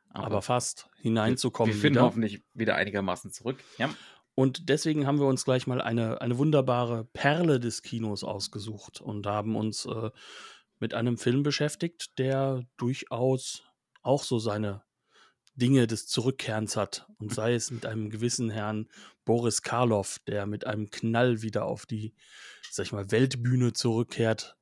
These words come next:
Speaker 2: in einem Film. Ja, ist es Horror-Oktober?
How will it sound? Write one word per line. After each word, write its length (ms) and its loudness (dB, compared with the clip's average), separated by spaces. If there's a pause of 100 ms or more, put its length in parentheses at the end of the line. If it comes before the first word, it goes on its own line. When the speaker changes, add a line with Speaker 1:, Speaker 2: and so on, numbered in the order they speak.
(260)
Speaker 2:
in 140 -4
einem 200 0
Film. 540 2 (1120)
Ja, 320 -2 (1000)
ist 120 -4
es 180 2
Horror-Oktober? 800 0